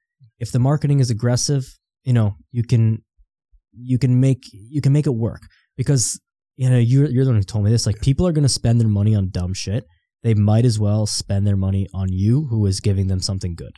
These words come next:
Speaker 2: Exactly. Also, I mean, people's money is better in my bank account than maybe anyone else's, at least in my opinion, of course. So.
Speaker 1: Right, right. And I mean, it, it,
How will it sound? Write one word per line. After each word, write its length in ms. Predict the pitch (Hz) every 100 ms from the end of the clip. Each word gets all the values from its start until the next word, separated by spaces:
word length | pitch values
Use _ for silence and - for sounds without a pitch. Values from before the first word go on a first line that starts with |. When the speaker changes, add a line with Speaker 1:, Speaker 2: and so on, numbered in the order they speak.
| -
Speaker 2:
Exactly. 500 | 123 107 92 101 98
Also, 360 | 143 127 120 110
I 60 |
mean, 200 | 104 101 98
people's 320 | 123 113 -
money 220 | 107 104
is 100 | 101
better 200 | 104 104
in 140 | 101
my 160 | 107 107
bank 200 | 107 104
account 400 | 110 120 120 107
than 200 | 117 107
maybe 300 | 110 110 104 - -
anyone 300 | 120 107 107
else's, 440 | 107 107 120 131 -
at 60 | 143
least 200 | 135 -
in 60 | 110
my 140 | 107
opinion, 340 | - 120 98 -
of 100 | -
course. 260 | 104 -
So. 220 | - 107 196
Speaker 1:
Right, 240 | - - _ -
right. 240 | 131 -
And 180 | 107 135
I 40 |
mean, 200 | 135 135
it, 240 | 139 131 123 _ _
it, 160 | 165